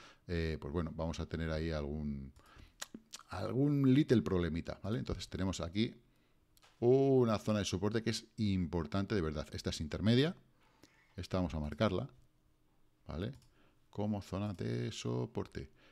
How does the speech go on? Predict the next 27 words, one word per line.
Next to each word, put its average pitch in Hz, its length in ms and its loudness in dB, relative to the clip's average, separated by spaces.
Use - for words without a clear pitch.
Esto 101 300 -6
ahora 98 160 -2
mismo 98 280 -4
ya 104 420 -4
se - 160 -10
ha 90 60 -6
convertido 85 440 -4
en 90 60 -6
una 90 160 -6
red. 107 420 -2
Opa, 90 360 -6
¿por 78 140 -12
qué 73 80 -10
no 76 100 -6
veo 73 180 -6
yo 73 60 -6
aquí? 76 260 -12
Ah, 104 200 -6
vale, 87 180 -4
que 73 80 -8
no 78 80 -6
lo 82 80 -10
tengo, 71 400 -8
no 90 80 -2
lo 85 80 0
tengo 71 220 -6
puesto. - 320 -12